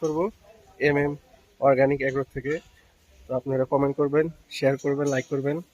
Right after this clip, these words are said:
আর বলবেন ফার্মটা কেমন লাগছে, ফার্মের গরুগুলো কেমন লাগছে। প্রাইস নিয়ে বেশি কিছু বলতে চাই নাই, কারণ এদের প্রাইসটা আসলে কিছু বলারই নাই। আমি যা মনে করি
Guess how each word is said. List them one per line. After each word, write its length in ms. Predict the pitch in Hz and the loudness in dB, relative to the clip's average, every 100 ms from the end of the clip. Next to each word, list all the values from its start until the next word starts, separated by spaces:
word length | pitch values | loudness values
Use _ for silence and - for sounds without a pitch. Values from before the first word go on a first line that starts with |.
| _ - _ - | _ -20 _ -6
আর 80 | 123 | 0
বলবেন 220 | 147 143 127 - - - _ | 2 2 0 -2 -10 -14 _
ফার্মটা 400 | - 123 131 - 135 | 0 0 0 -4 0
কেমন 180 | 135 135 | 4 4
লাগছে, 180 | 131 - 143 | 2 -2 -4
ফার্মের 220 | 131 131 131 | -2 0 2
গরুগুলো 280 | 139 135 131 | 4 4 2
কেমন 160 | 139 139 | 2 2
লাগছে। 240 | 131 - 143 151 _ _ _ _ _ - | -2 -6 -6 -6 _ _ _ _ _ 6
প্রাইস 200 | 143 135 147 | 6 6 4
নিয়ে 120 | 156 | 4
বেশি 160 | 143 156 147 | 4 -2 -4
কিছু 140 | 147 151 | -4 0
বলতে 160 | 143 151 143 | 0 2 2
চাই 140 | 135 143 | 4 4
নাই, 100 | 175 - _ _ _ - | 0 -4 _ _ _ -2
কারণ 200 | 127 127 127 - 139 | 4 4 4 0 -8
এদের 200 | 127 131 143 | -6 -4 0
প্রাইসটা 340 | 139 135 - 135 | 4 2 2 -2
আসলে 260 | - 143 139 135 _ - - - _ _ - | -2 -4 -4 -6 _ -20 -20 -20 _ _ -10
কিছু 160 | 131 139 135 | -6 0 4
বলারই 360 | 160 156 143 139 | 6 6 2 2
নাই। 100 | 147 - _ 139 | 0 -2 _ -6
আমি 140 | 127 135 135 | 0 0 2
যা 60 | 139 | 2
মনে 120 | 143 139 | 0 2
করি 180 | 135 | 0